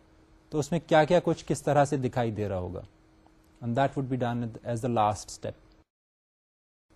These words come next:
So that is how we compare and actually relate the two processes of taking a photograph using a camera and coming up with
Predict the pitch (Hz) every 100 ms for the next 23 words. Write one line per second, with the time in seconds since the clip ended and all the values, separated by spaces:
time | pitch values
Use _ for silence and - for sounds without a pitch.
0 | _ - 123 156 208 180 180 185 180 -
1 | 135 165 160 156 _ _ _ _ _ _
2 | _ - 143 - 175 143 110 - - 127
3 | 131 - 139 131 123 139 180 165 - -
4 | 135 120 151 147 120 107 113 113 117 -
5 | 120 127 120 - 135 165 170 165 147 143
6 | 147 151 143 147 147 151 147 - - _
7 | _ 127 120 139 139 139 131 - 120